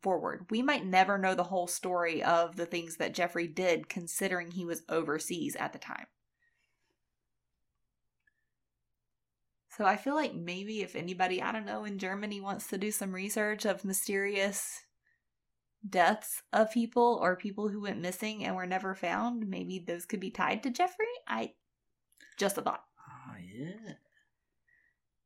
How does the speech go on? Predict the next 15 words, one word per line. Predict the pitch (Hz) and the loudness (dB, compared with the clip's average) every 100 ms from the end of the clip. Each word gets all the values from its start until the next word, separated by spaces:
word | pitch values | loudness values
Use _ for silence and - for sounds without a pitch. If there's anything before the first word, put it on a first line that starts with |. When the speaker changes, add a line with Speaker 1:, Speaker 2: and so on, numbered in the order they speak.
| _ _ - | _ _ -8
Speaker 2:
But | - | -2
also, | 196 196 170 170 - _ _ _ - | -2 0 0 -2 -10 _ _ _ -8
it | 202 | -2
is | 180 123 127 | -2 -2 -4
really | 156 151 | -4 -4
terrifying | 151 147 139 - 123 120 | 0 2 2 0 0 -2
to | 107 | -4
think | - 127 117 107 - | 0 0 0 -6 -4
that | 104 101 - _ _ _ _ _ _ | -2 -2 -6 _ _ _ _ _ _
he | - - 156 | -12 -6 0
was | 139 117 107 - | 0 0 -4 -8
a | 110 101 | -8 -8
field | - - - 120 127 135 | -12 -10 -4 -2 -2 2
<laughs> | |
medic | 151 151 170 190 | 4 6 4 2